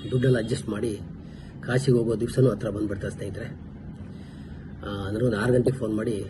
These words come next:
ನನ್ನ ಹತ್ರ ಮಾತಾಡ್ತಾರೆ, "ನಾನು ಕಾಶಿಗೆ ಹೋಗೋಕ್ಕೆಲ್ಲ ರೆಡಿ ಮಾಡ್ಕೊಂಡಿದ್ದೀನಿ" ಅಂತ. ನಾನು, "ಖುಷಿ, ಆಯ್ತಪ್ಪ, ಹೋಗೋಣ" ಅಂತ ಹೇಳ್ತೀನಿ.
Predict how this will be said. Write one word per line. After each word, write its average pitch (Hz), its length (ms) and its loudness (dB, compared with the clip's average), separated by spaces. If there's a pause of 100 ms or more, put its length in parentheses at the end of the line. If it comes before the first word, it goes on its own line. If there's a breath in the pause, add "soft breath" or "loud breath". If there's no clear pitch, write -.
(280)
ನನ್ನ 110 120 -2
ಹತ್ರ 107 120 -2
ಮಾತಾಡ್ತಾರೆ, 101 520 -4 (1500 loud breath)
"ನಾನು 107 180 -4
ಕಾಶಿಗೆ 117 300 2
ಹೋಗೋಕ್ಕೆಲ್ಲ 113 320 0
ರೆಡಿ 107 200 2
ಮಾಡ್ಕೊಂಡಿದ್ದೀನಿ" 104 520 0
ಅಂತ. 85 160 -4 (1400 loud breath)
ನಾನು, 117 240 4
"ಖುಷಿ, 127 280 0
ಆಯ್ತಪ್ಪ, 120 300 4
ಹೋಗೋಣ" 110 240 0
ಅಂತ 101 140 -2
ಹೇಳ್ತೀನಿ. 95 340 -4